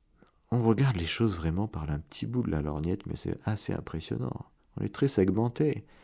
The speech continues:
et c'est très petit, très étroit. Or, quand on a l'espérance chrétienne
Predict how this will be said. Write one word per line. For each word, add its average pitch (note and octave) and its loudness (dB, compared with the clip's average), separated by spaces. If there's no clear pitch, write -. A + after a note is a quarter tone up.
et G#2 -6
c'est - -6
très - -8
petit, B2+ -2
très A#2 2
étroit. C#3+ -2
Or, C#3 8
quand - -4
on F2+ 2
a F#2+ 4
l'espérance A#2+ 4
chrétienne - -2